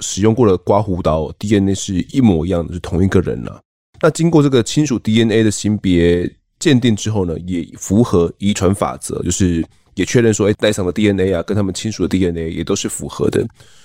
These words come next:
那经过这个毒物化学分析之后，发现赖桑的胃里面呢，有镇静安眠类的药物，叫做这种左佩眠，哦，以及一种叫做优乐丁的药物，总共有两种的药物成分。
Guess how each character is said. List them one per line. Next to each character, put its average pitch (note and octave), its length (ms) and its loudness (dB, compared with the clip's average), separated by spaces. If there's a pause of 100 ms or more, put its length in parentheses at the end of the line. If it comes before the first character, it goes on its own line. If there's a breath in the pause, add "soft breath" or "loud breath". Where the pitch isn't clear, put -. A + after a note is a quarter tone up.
(220 soft breath)
那 G#3 100 2
经 A3 160 0
过 G#3+ 120 6
这 F#3+ 80 -2
个 E3 200 2
毒 C#3+ 280 2
物 E3+ 40 0
化 D#3+ 200 0
学 G2+ 200 2
分 A2 160 2
析 A2 120 2
之 G#2+ 140 0
后， F#2 400 0
发 D#3+ 120 2
现 E3 160 0
赖 F3 100 4
桑 G2+ 120 -2
的 F#2+ 80 -4
胃 C#3 220 4
里 F#2+ 120 0
面 A2 160 4
呢， F#2 100 2
有 E2+ 220 -4
镇 A#2+ 280 2
静 G#2 280 -2 (120)
安 B2+ 160 2
眠 A2+ 280 4
类 G#2+ 120 4
的 E2 100 -2 (120)
药 G2 180 2
物， G2 260 0
叫 G2+ 120 0
做 F#2+ 240 0
这 G2 80 0
种 D#2+ 180 -2 (340 soft breath)
左 F2+ 240 2
佩 D3 240 2
眠， D#2 300 -4 (140)
哦， - 240 -12
以 G2 100 -4
及 G2 240 2
一 A#2+ 40 2
种 G2+ 180 4
叫 A2 80 2
做 G#2 320 2 (320 soft breath)
优 D3 220 6
乐 C#3 240 6
丁 G#2+ 220 2
的 F#2+ 120 4
药 F2 160 -2
物， E2+ 160 2
总 F#2 120 -4
共 C#3 160 2
有 G2 120 2
两 E2 280 0
种 A2 160 -4
的 D2 100 -6
药 G2 120 0
物 F2+ 140 -2
成 - 240 -10
分。 - 240 0